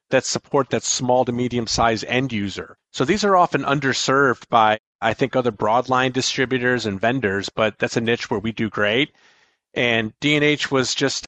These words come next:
when I kinda shared my vision for what I would do if given the chance to help run the cloud business, what we would do. And they were excited by that, and I think we had a lot in common with the vision. And, you know,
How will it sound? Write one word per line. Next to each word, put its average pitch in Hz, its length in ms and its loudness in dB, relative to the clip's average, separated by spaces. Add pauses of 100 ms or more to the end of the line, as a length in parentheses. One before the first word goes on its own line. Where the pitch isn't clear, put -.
when 143 140 2
I 139 60 4
kinda 135 220 -2
shared 131 340 2
my 127 160 2
vision 127 380 0
for 120 160 -2
what 117 180 2
I 123 80 4
would 117 180 -2
do 131 240 2
if 113 120 -2
given 117 220 -2
the 110 60 -2
chance 123 360 -2
to - 80 -6
help 113 260 -2
run 120 160 0
the 104 80 -2
cloud 135 340 2
business, 107 360 -2
what 117 160 -2
we 123 80 -2
would 110 180 -2
do. 139 340 0 (520)
And 120 100 0
they 151 120 4
were 190 80 4
excited 160 400 2
by 110 180 4
that, 113 220 2
and 113 100 -4
I 113 60 0
think - 180 -2
we 117 80 -2
had 123 100 0
a 113 60 2
lot 120 160 2
in 104 80 -14
common 123 260 0
with 110 120 -2
the 101 80 -6
vision. 117 400 -2
And, 104 260 0
you 135 100 -4
know, 101 280 2